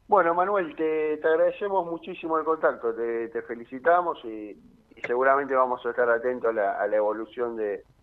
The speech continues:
del proyecto. Muchísimas gracias, te mandamos un saludo desde acá, desde Buenos Aires.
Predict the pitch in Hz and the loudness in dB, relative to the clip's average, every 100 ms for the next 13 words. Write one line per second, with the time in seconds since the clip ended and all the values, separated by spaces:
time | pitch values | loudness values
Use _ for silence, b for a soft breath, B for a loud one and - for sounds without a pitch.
0 | _ 107 104 110 107 95 - 92 92 110 | _ -8 -6 -4 -4 -6 -6 -4 -4 -4
1 | 110 139 139 131 135 165 175 170 160 - | -6 -6 0 2 4 4 2 0 0 -6
2 | - _ _ 110 113 120 135 127 131 123 | -20 _ _ -4 0 2 2 2 -2 -2
3 | 120 127 123 120 110 110 117 113 110 101 | 0 0 2 2 2 -2 0 0 0 -2
4 | 101 101 98 104 101 - 85 - | -6 -6 -6 -8 -10 -8 -10 -10